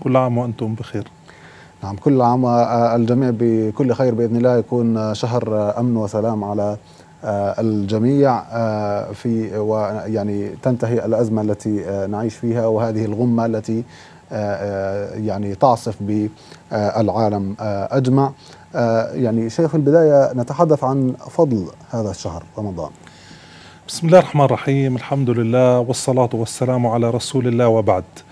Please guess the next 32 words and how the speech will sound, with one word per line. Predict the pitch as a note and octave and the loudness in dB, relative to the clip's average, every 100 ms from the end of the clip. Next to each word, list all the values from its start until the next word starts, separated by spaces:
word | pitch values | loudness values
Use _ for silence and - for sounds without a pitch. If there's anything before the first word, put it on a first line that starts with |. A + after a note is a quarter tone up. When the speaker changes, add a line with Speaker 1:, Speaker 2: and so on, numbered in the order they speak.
| - - - | -20 -20 -4
Speaker 1:
يعني | C#3+ C3+ C3+ C3+ C3 C3 | 0 2 2 2 2 0
في | B2 D3 D3 | 0 0 2
أولى | F3+ D3+ | 4 2
حلقات | - A#2+ A2+ - B2 A#2 C3+ | 2 0 2 4 4 4 2
هذا | B2 A2+ | 2 2
البرنامج، | G#2 A2 A2+ A#2 A2+ A2 G#2+ G2+ B2+ | 0 0 2 0 2 0 -2 -4 -6
آه، | B2 B2 | -4 -2
المباشر، | B2 A#2 A#2+ B2 A2 - A2 - - - - - - | -2 -2 2 2 2 2 0 -2 -14 -20 -20 -14 -4
آه، | B2 B2 B2+ C3+ | -2 -2 -4 -4
الذي | B2 C3+ B2+ C3 B2 B2+ C3 B2+ C#3 - - C#3+ | 0 2 2 2 2 0 -2 -4 -6 -8 -8 -8
اختطه | - A2 D#3 - B2+ - B2+ B2 | -10 0 0 2 0 2 0 2
إضا-، | C3 C3 | 0 0
آه، | C3+ B2 C3+ | -2 -2 -2
إدارة | C3 C3+ B2 A2+ | 0 2 2 -2
برامج، | A#2 A#2+ B2 A#2+ G#2+ - | -2 0 2 0 -2 -4
آه، | A#2+ A#2 A#2 | -4 -4 -6
فضائية | A#2 A#2+ B2+ C3 B2+ - | -6 -2 0 0 -2 0
النجاح، | A2+ A2+ A2+ A#2 A2+ - - - - - B2 | 0 0 2 2 0 -6 -18 -20 -20 -8 -2
آه، | A#2+ A#2 A#2 | 0 0 -2
خطط، | - D#3 - A#2+ - - | -2 0 0 -2 -2 -2
آه، | A#2 A#2 A#2 - A#2+ | -2 -2 -4 -4 -2
له، | C3 A2+ B2+ B2 | -2 2 0 2
خططت | D3 C#3+ A#2+ B2 - | -4 -2 -2 -2 -2
له، | C3 A#2+ | -2 0
وأرادت | B2+ B2+ B2 A#2 A#2+ B2+ D#3+ C#3+ C3+ - | -2 0 0 0 0 2 2 0 -4 -2
أن | |
يكون | B2 A#2 D3 B2+ | -2 0 -2 0
هذا | B2 A#2+ | 0 0
البرنامج | A2+ A#2+ A#2+ C3 A#2+ A2 | 0 0 0 0 0 0
إن | C3 | -4
شاء | A#2 - B2 | -4 -4 0
الله | B2+ B2+ | 4 6